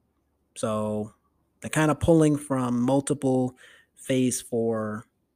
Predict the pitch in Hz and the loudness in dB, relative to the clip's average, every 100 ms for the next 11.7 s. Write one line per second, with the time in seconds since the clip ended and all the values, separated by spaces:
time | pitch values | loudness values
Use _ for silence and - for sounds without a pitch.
0 | _ _ - 123 123 147 151 - 120 113 | _ _ -8 -4 0 0 -2 -4 -2 -2
1 | 113 - - _ _ _ _ _ _ _ | -4 -12 -20 _ _ _ _ _ _ _
2 | - 160 - 160 156 165 156 170 170 170 | -6 -4 0 0 0 -2 -2 -2 -2 -4
3 | 170 _ - _ _ 117 113 104 110 113 | -10 _ -20 _ _ -8 -6 -4 -4 -4
4 | 110 110 110 107 - _ _ _ _ _ | -4 -4 -6 -8 -14 _ _ _ _ _
5 | _ - 262 247 240 226 175 170 180 175 | _ 4 6 6 4 4 2 2 0 -2
6 | 180 170 160 160 165 160 151 160 151 151 | -4 -2 -2 2 2 2 -2 0 2 2
7 | 151 147 143 _ _ - - _ _ _ | -2 -6 -14 _ _ -18 -18 _ _ _
8 | _ _ _ _ _ _ _ _ _ _ | _ _ _ _ _ _ _ _ _ _
9 | _ _ _ _ _ - - 247 185 120 | _ _ _ _ _ -6 4 6 6 6
10 | 113 117 127 - - 143 131 - - 151 | 2 0 0 -2 -4 -2 -2 -2 0 0
11 | - - 226 - - - - | -2 -4 -6 -4 -6 -6 -10